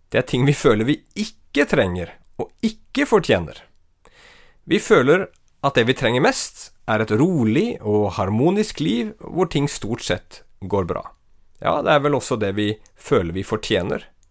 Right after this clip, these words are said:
Men så rammer ulykker, sykdom, problemer i familierelasjoner, problemer på jobb, og du kan bli offer for andre menneskers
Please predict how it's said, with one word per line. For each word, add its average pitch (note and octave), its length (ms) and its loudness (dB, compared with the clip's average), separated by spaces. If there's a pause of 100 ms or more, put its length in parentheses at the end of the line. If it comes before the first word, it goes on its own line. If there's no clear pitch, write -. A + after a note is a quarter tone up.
(880)
Men F3 240 0
så E3+ 180 4
rammer A#2+ 460 2
ulykker, B2+ 800 -2 (640)
sykdom, D3+ 760 0 (580)
problemer G#2 720 -2
i F#2+ 80 -8
familierelasjoner, D3+ 1120 0 (140)
problemer F#2 400 -4
på E2 160 -8
jobb, F#3 340 -2 (1000)
og D3+ 100 0
du D#3 60 4
kan C#3+ 160 4
bli A#2 80 0
offer - 480 0
for - 240 -4
andre F#2+ 320 -2
menneskers F2+ 720 -6